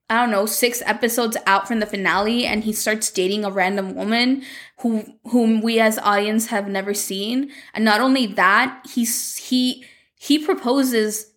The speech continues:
marriage to her. And that's where I got really upset.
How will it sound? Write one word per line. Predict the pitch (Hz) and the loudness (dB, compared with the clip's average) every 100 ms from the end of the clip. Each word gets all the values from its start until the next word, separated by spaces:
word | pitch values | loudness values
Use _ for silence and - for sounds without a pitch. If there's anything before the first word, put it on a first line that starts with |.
| - | -4
marriage | 208 247 214 - | 0 2 0 -2
to | - 196 | -4 -4
her. | 196 - 294 - _ _ | -2 -6 -10 -16 _ _
And | 254 285 | 2 2
that's | 440 - | 2 0
where | 269 | 0
I | |
got | 226 226 190 | 2 0 0
really | 226 214 180 | 2 2 0
upset. | - - 180 - | -4 -8 -8 -8